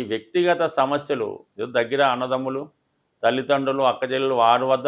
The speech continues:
ప్రస్తావించాలి తప్ప ఏ స్నేహితుల దగ్గరో చుట్టుపక్కల వాళ్ళతోనో సంప్రదిస్తే ఖచ్చితంగా వాళ్ళు దాన్ని అడ్వాంటేజ్ తీసుకునే అవకాశం ఉంది. కాబట్టి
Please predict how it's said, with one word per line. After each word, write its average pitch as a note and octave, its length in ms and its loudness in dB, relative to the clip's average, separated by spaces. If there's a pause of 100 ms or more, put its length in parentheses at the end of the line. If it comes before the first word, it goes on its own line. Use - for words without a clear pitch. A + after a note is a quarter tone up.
(100)
ప్రస్తావించాలి B2+ 720 -2
తప్ప A#2+ 160 -4 (680)
ఏ A#2 100 0 (100)
స్నేహితుల B2+ 540 -4
దగ్గరో B2 280 -2 (600)
చుట్టుపక్కల C3 600 0
వాళ్ళతోనో B2+ 400 2 (120)
సంప్రదిస్తే A#2 560 -2 (440)
ఖచ్చితంగా B2 560 -4
వాళ్ళు A#2 240 0
దాన్ని A#2+ 220 -4 (540)
అడ్వాంటేజ్ C3 720 0
తీసుకునే B2 420 -4
అవకాశం A2 360 -2
ఉంది. G#2+ 200 -10
కాబట్టి G#2 280 -6